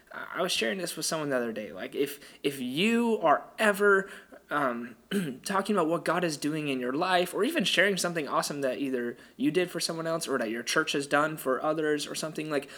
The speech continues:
I am never, ever, ever going to judge it or judge the motive behind it. Like, I, first of all, I can't. I mean, <laughs> I can't judge your motive, and you can't judge mine. W-, I really can't see. You might have a mask on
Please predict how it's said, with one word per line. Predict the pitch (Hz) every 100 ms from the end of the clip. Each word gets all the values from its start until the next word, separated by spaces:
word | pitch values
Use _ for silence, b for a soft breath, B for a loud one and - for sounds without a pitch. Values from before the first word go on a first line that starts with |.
| B B
I | 151 190 220 208
am | 208 160 165
never, | 175 190 208 214 208 -
ever, | 165 175 175 - -
ever | 160 160 123 98 - B
going | - 127
to | 123 127
judge | 131 185 175
it | 180 -
or | 143
judge | 135 147 139
the | 135
motive | 131 131 123 -
behind | 117 120 117 107
it. | - - B B B
Like, | 127 -
I, | 147 170
first | - 214 208
of | 117
all, | 113
I |
can't. | 117 - - 85 - _ _ 117
I |
mean, | 104 - - -
<laughs> | 220 - - -
I | 123
can't | - - 175 156
judge | 147 135 135
your |
motive, | 123 123 135 135
and | 127
you | 143
can't | 170 127
judge | 139 135 127
mine. | 165 123 110
W-, | 123 92 - 65 -
I | 143
really | 143 170 165
can't | - 165
see. | - - 202 123 B B
You | - 190
might | 196 143 165 208
have | - 190 185
a |
mask | 147 165 175 - -
on | 175 180 123 117